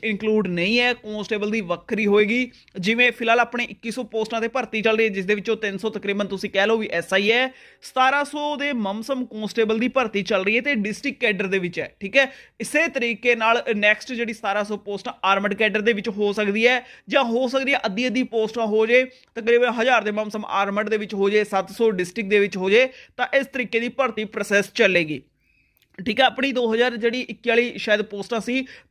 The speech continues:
ਤਰਾਲੀ ਸੌ ਦੇ ਮਮਸਮ ਪੋਸਟਾਂ ਸੀ, ਉਸ ਦੇ ਵਿੱਚੋਂ ਕਾਫੀ ਜ਼ਿਆਦਾ ਜਿਹੜੀ ਹੈ ਡਿਸਟ੍ਰਿਕਟ ਦੀ ਸੀ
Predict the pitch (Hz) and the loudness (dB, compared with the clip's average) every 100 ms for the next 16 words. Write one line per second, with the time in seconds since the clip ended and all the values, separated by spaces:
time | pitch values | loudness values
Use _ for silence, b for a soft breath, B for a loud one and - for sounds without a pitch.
0 | - 254 254 269 302 285 247 233 226 254 | 0 0 2 -2 -6 -4 -4 -6 -4 -6
1 | 233 - 220 220 247 233 269 269 226 220 | -6 -6 -6 -4 -6 -2 -2 -2 -2 0
2 | 214 240 - 254 214 208 226 220 208 220 | 2 0 -2 -4 2 2 2 2 4 2
3 | 220 202 202 208 175 185 180 220 190 208 | 0 -4 0 0 -2 -6 -6 -8 -4 -4
4 | 233 262 | -2 -4